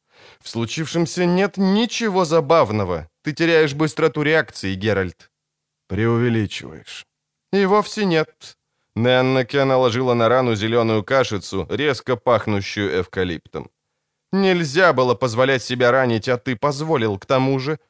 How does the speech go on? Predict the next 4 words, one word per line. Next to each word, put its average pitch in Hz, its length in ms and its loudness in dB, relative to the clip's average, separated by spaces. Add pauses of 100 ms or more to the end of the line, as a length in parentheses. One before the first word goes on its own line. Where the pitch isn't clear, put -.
(240)
Очень 147 340 2
серьезно. 107 640 -2 (260)
Прямо-таки 151 460 0
пагубно. 101 720 -2